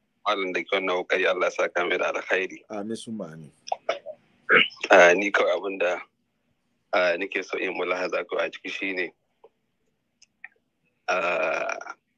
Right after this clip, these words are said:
Speaker 1: akan cewa an san akwai sihiri, akwai masu biye-biyen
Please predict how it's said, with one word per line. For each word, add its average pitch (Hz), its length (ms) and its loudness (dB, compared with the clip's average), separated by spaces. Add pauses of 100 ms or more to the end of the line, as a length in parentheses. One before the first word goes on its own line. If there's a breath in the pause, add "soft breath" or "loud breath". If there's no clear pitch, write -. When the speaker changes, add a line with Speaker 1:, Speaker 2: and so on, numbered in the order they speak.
(160)
Speaker 1:
akan 95 400 0
cewa 85 460 0 (1120)
an 101 140 0
san 98 340 -2 (240)
akwai 92 400 0
sihiri, 87 800 -4
akwai 87 320 -2
masu 87 480 -2 (320)
biye-biyen 87 800 0